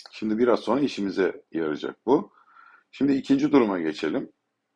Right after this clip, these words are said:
İlaçları kullandıktan sonra tansiyonunu ölçtürmüş. X artı yetmiş bir bölü Y artı yirmi çıkmış. Bu büyüktü, bu küçüktü. Şimdi büyük tansiyona bakalım. X doksanla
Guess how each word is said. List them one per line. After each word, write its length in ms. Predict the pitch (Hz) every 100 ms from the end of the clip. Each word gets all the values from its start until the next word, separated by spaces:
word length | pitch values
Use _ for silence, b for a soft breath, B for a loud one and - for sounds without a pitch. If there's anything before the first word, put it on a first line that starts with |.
| _ _ _ _ _ _ _ b b b -
İlaçları 420 | 113 120 143 151
kullandıktan 600 | 127 123 127 131 - 160
sonra 340 | 151 107 98
tansiyonunu 540 | - 104 107 - 117 120
ölçtürmüş. 800 | 120 131 - - 95 127 147 -
X 240 | 143 -
artı 320 | 113 92 -
yetmiş 540 | 87 107 107 107 - -
bir 200 | 127 107
bölü 360 | 85 101 - - _ _ -
Y 140 | 123
artı 360 | 113 90 82 -
yirmi 360 | 127 110 104
çıkmış. 580 | - - - - - - _ b b b _
Bu 180 | 101 101
büyüktü, 640 | 120 120 107 - 151 170 _ _ -
bu 140 | 110
küçüktü. 580 | - - 78 - - - _ _ _
Şimdi 220 | - 120 117
büyük 220 | 147 -
tansiyona 480 | 127 107 - 113 120
bakalım. 380 | 113 - 71 -
X 360 | 123 - -
doksanla 720 | 104 107 - 131 123 95 73